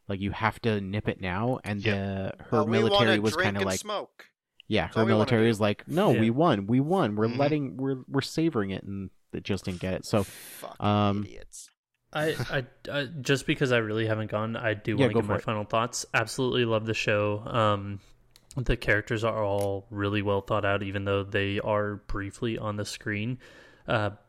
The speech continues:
Speaker 4: Victoria's best girl by far,
Speaker 1: <laughs>
Speaker 4: and even more so in the movie.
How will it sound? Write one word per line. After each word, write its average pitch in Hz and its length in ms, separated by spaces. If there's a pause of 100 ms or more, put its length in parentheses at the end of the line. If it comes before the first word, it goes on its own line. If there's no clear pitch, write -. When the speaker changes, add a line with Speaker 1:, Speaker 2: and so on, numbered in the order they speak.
Speaker 4:
Victoria's 110 680
best - 360
girl 107 180
by 101 180
far, 107 460
Speaker 1:
<laughs> - 0
Speaker 4:
and 107 440
even 113 320
more 107 280
so 110 340
in 110 200
the 107 40
movie. 113 560